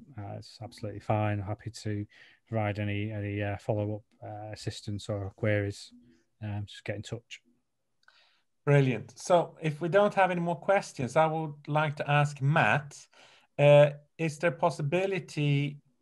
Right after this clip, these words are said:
Speaker 2: for, uh, Keith, since we have about eighteen minutes left for those who would like to stay, uh, to,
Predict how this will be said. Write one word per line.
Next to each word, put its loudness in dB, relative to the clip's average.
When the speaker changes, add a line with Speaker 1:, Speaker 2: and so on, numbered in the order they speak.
Speaker 2:
for, -2
uh, -2
Keith, -6
since -8
we -2
have -2
about -6
eighteen -10
minutes -8
left -2
for -10
those -8
who -10
would -10
like -8
to -20
stay, -2
uh, 4
to, 2